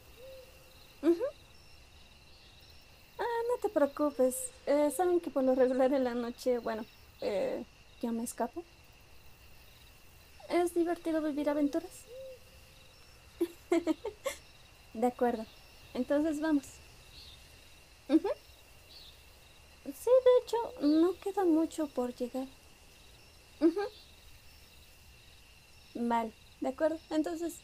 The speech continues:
ven, dame la mano. No, no es porque te vayas a perder, sino porque yo tengo miedo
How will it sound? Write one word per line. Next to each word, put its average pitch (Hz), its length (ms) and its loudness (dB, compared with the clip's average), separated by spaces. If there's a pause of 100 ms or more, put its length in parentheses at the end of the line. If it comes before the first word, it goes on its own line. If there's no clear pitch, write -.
(100)
ven, 415 100 -2 (720)
dame 311 220 2
la 311 60 4
mano. 302 200 4 (2000)
No, 226 560 0
no 359 100 4
es 427 100 -6
porque 403 300 0
te 285 100 -2
vayas 277 320 2
a 262 40 -2
perder, 277 380 -2
sino 392 440 -2
porque 403 340 -2
yo 359 120 -2
tengo 285 240 2
miedo 262 460 -2